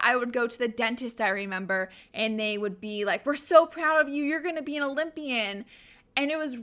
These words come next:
really difficult for me to say, "Actually, I'm not." You know, I decided to quit. And w-, even in the very beginning, when I would say that,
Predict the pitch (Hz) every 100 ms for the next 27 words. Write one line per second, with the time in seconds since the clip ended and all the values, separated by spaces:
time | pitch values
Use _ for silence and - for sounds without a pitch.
0 | - 220 285 349 294 247 247 269 311 247
1 | - 254 226 220 220 214 - 240 226 -
2 | 220 214 208 202 196 - _ _ _ -
3 | 349 - 480 494 508 330 202 - - 247
4 | 247 247 240 226 277 311 - 277 277 277
5 | 285 - 262 208 143 - - - - -
6 | 254 247 247 269 285 285 247 240 247 233
7 | 208 190 262 240 226 220 202 202 196 254
8 | 226 208 202 196 196